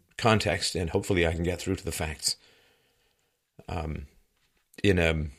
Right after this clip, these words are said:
relatively objective manner. So I grew up without a father, and I was incredibly fortunate, like, life-changingly fortunate,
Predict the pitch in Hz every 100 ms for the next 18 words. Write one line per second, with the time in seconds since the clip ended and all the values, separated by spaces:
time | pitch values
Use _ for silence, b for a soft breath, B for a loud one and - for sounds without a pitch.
0 | b b 110 107 - 90 85 85 85 80
1 | 80 92 85 80 _ _ _ b b b
2 | b b b b b b _ _ _ _
3 | _ - - 143 143 175 135 110 90 80
4 | 78 80 78 - 92 90 90 - - _
5 | - 104 110 113 101 - - 170 123 110
6 | - 101 - 85 - 104 107 117 117 -
7 | 107 104 95 92 - - - 104 85 -